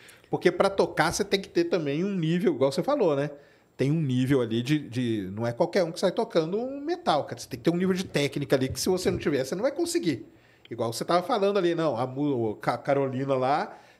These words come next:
tem uma técnica específica, senão você não aguenta a música inteira. Como que é dosar isso aí?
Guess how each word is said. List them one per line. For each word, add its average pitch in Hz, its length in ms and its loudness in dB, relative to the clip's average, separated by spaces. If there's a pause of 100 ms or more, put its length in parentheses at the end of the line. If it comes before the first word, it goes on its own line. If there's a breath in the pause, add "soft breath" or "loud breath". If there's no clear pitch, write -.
tem 143 140 2
uma 160 140 2
técnica 156 460 2
específica, 151 540 2
senão 185 160 -2
você 214 100 -4
não 208 100 -6
aguenta 233 480 0
a 254 40 0
música 226 320 -6
inteira. 170 560 0 (600 soft breath)
Como 226 200 4
que 311 120 4
é 320 40 4
dosar 151 640 2
isso 131 220 0
aí? 104 280 -4